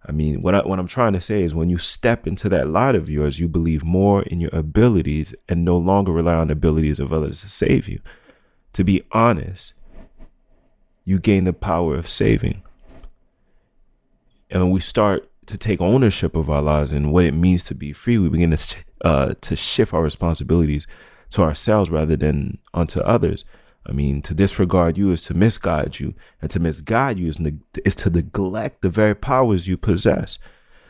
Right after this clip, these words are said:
I mean, you see, it's, it, it's nobody's business but yours to believe in the greatness you possess. It would be unfair to accept someone that can't feel it, to understand it. You know, when we read Shakespeare's poetry, we truly, fully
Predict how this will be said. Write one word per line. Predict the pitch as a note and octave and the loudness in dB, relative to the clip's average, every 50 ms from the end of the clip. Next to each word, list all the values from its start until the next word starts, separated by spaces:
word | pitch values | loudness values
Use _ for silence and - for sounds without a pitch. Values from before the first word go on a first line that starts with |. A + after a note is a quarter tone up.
| _ - | _ -6
I | - | -2
mean, | F2+ G#2 G#2+ A2+ | 2 4 4 6
you | A2+ | 4
see, | G#2+ - - A#2+ | 2 2 0 0
it's, | A#2 F#2 - - - _ | 0 -2 -2 -8 -8 _
it, | - G#2 - - _ | -4 -4 -4 -4 _
it's | - F#2+ - - | -10 -12 -10 -6
nobody's | G#2 B2 D#3 F3 D#3+ D3+ C3 A#2 G2+ G2 E2 D#2 | -2 2 2 2 4 4 2 2 2 0 -2 -4
business | - - G2+ G2 E2+ E2+ D#2 - | 0 2 4 4 4 2 0 -2
but | - E2+ D2+ - | -2 -2 -2 0
yours | D#2 F2+ F2 E2 D#2+ - | 2 2 4 2 2 0
to | - | -2
believe | - D#2 D#2 D#2 D2 | 0 2 2 2 2
in | D#2 | 2
the | C#2 B1+ | 0 0
greatness | - D#2+ D2+ - - C2+ - - - | 0 0 0 0 0 -2 -4 -4 -2
you | C#2 C2 | -2 -2
possess. | - - G#1+ - A#1+ A#1 - - - - - - - _ - | 0 -2 -2 0 -2 -2 -4 -6 -12 -14 -20 -20 -20 _ -6
It | - | -2
would | D#2 D#2+ D#2+ C2 | 0 0 2 2
be | - D#2+ C2 - - | 2 0 -2 -2 -2
unfair | - G#2 G2 F2+ - - - A2 G#2 G2+ G2 F2+ | -2 0 0 -2 -4 -4 0 2 4 4 4 2
to | - - E2+ | -2 -4 -6
accept | D#2+ - - - - - F3+ - D3 - - | -6 -6 -6 -10 -4 -2 0 0 0 -2 -4
someone | - - F#2 D2+ C2+ C2 C2+ C2+ D#2 F2 - - _ _ _ _ - | -4 -2 -2 0 0 0 -2 -2 -4 -6 -8 -14 _ _ _ _ -4
that | - E2 - | -2 -2 0
can't | - - F2+ D#2+ - | 0 0 0 0 0
feel | - - - A2+ G#2+ E2+ | -2 -2 0 2 2 2
it, | D2 - - - - - | 0 -4 -8 -12 -20 -8
to | - - - - | -4 -2 0 2
understand | E2 D2+ C#2+ D2+ - - - - C3+ - - - | 2 2 2 0 -2 -2 -2 0 2 0 0 -2
it. | - - - - - - _ _ _ _ _ _ _ _ _ _ _ _ _ _ | -6 -12 -20 -20 -20 -20 _ _ _ _ _ _ _ _ _ _ _ _ _ _
You | - D2 | -6 -4
know, | D#2 D2+ | -2 -2
when | D#2 D#2+ E2 | 0 0 2
we | F2+ G2+ G2+ | 2 2 2
read | F2+ F#2+ G#2 G2+ F#2+ - | 2 4 2 2 2 0
Shakespeare's | - - G2 F#2 F#2 - - F2 D#2+ D2+ | 0 0 0 0 0 -2 -2 -2 -2 -2
poetry, | - - G2+ F#2 F#2 F2 - - D2 | -2 0 2 4 4 2 2 -2 -4
we | C2+ D2+ | -6 -6
truly, | - - - - A2 A2 A2 G#2+ G2+ | -6 -6 -2 0 2 2 2 2 0
fully | F#2+ - - - G#2 G2+ G2+ F2+ D#2+ C#2 - - - | -2 -4 -4 0 2 2 2 2 2 0 -2 -4 -8